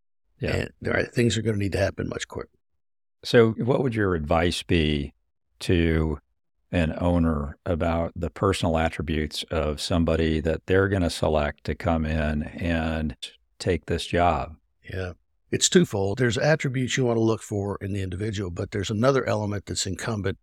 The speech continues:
Speaker 2: on the, the founder, the entrepreneur, and that's clarity of communication. When you bring this person on,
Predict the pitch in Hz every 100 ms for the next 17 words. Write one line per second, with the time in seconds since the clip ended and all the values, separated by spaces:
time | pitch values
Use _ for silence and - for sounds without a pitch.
0 | - 98 92 82 - 76 - 87 107 98
1 | 95 - - _ _ _ 113 110 113 -
2 | _ _ - - - _ _ - 117 117
3 | - - - - 127 120 110 101 - 95
4 | 92 - 69 - 85 - - 101 98 -
5 | 127 123 117 - 120 - 101 98 98 95